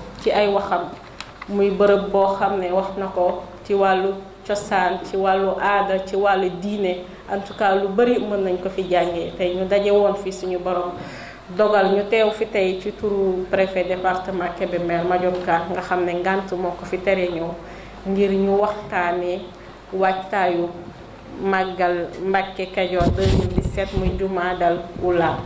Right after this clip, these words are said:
ni ko sëriñ bi waxee. En perspective C R D bi nga xam ne gouverneur war na ko def semaine prochaine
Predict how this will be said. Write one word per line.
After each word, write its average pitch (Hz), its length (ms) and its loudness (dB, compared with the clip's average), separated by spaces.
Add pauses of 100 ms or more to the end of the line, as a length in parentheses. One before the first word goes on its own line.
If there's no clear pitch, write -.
ni 180 80 0
ko 180 180 0
sëriñ 175 420 0
bi 165 320 0
waxee. 185 380 0 (1600)
En 202 200 2
perspective 226 600 0
C 202 340 2
R 185 100 -4
D 190 160 2
bi 185 120 2
nga 190 120 -2
xam 196 240 -2
ne 185 100 0
gouverneur 185 600 -2
war 180 140 0
na 180 120 0
ko 185 180 -4
def 175 140 0
semaine 180 400 0
prochaine 180 480 0